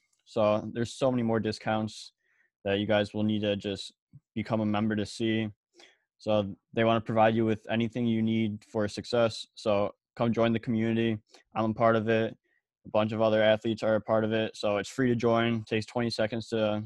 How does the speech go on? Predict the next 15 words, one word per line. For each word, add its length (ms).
have, 340
to 100
get 140
exclusive 480
offers 400
to 80
your 100
sport. 480
And 200
it's 220
definitely 340
worth, 340
worth 300
it. 200
So 360